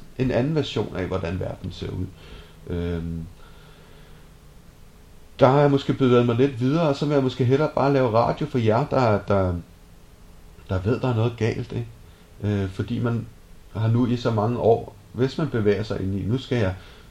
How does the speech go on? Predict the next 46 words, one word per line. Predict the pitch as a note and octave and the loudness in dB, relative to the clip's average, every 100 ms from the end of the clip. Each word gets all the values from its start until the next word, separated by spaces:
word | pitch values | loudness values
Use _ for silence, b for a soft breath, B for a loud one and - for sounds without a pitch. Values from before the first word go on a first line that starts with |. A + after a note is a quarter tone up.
| B - | B -6
prøv | C#3 | -2
nu | D3 C3+ | 2 0
at | |
se | B2+ A#2+ | 0 -6
det | F#2 F#2+ | -4 -2
her, | F#2+ | -2
og | - | -2
nu | G2 C#3+ | -2 -2
skal | - | -2
jeg | C3+ G2+ | -2 0
vække | G#2 G#2 | 0 0
dig, | F#2+ F#2 F#2 | -2 0 0
og | D#2+ | 0
nu | A#2 | -2
skal | C#3+ A#2+ | -2 -4
du | B2+ | -4
sådan | A#2 G#2 | -2 -4
og | F#2 | -4
sådan. | G2+ E2+ E2 | -6 -6 -6
Og | - | -2
det | C#3 | 0
har | C#3+ | 2
man | C3+ A2 | 0 0
jo | G#2+ | 0
også | C3 - B B B B B B - | -2 -4 B B B B B B -8
gjort | - C#3 D#3+ | 4 6 6
i | |
stor | D3+ - C3 | 2 2 0
stil, | - C#3 C#3 | 0 -2 -2
det | C3+ | -2
er | |
slet | - C3+ | 2 2
ikke | C3+ | 4
det, | C3+ | 2
men | C3 A#2+ | 2 0
man | A2+ | -2
støder | - C3 B2 | 2 4 4
bare | A#2 C3 - | 4 2 2
ind | D#3 - | -2 0
i | D3+ - - B2 | -2 -4 -6 -2
rigtig | C#3 D3 | -2 0
mange | C3+ B2 | -2 0
mennesker, | C3+ A2+ B2+ - | 0 -2 -4 -6
som | C#3 B2+ A2 A2 B B B B B B | -4 -2 -4 -6 B B B B B B
modarbejder | A2+ D#3+ E3 A#2 E2+ D#2 | 2 2 4 4 2 0
en. | C#2 C2 A1 | -4 -8 -12